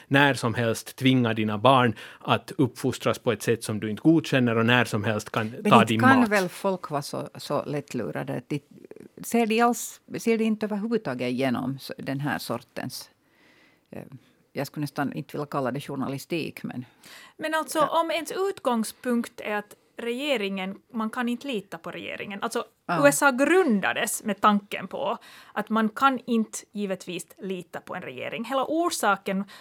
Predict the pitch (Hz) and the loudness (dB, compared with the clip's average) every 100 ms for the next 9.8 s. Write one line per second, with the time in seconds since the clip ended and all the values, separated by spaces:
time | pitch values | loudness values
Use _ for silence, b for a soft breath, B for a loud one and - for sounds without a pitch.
0 | B 208 - 208 - 208 - - 262 208 | B -12 -8 -8 -2 -4 -2 0 4 4
1 | 180 185 120 - - 135 139 214 - - | 2 0 0 -2 -4 -4 -4 -4 -2 -2
2 | 233 B B B 226 214 - 262 214 208 | -4 B B B -2 0 2 4 4 2
3 | - - 294 190 180 208 196 196 208 202 | -2 -2 -2 -2 -2 0 0 0 -2 -2
4 | 202 208 220 214 190 185 - 190 - 202 | -2 0 2 2 0 -4 -4 -4 0 2
5 | 180 - 185 185 175 - 190 180 185 - | 2 0 -2 -2 -4 -6 -4 -4 -6 -10
6 | - - 160 - - 214 B B B B | -8 -8 -8 -8 -8 -8 B B B B
7 | B B B B _ _ - 226 262 254 | B B B B _ _ 4 10 10 8
8 | 208 247 226 208 - - - 190 180 214 | 6 8 10 8 4 2 4 4 2 2
9 | - - - - - 302 302 | 0 0 -6 -4 0 2 2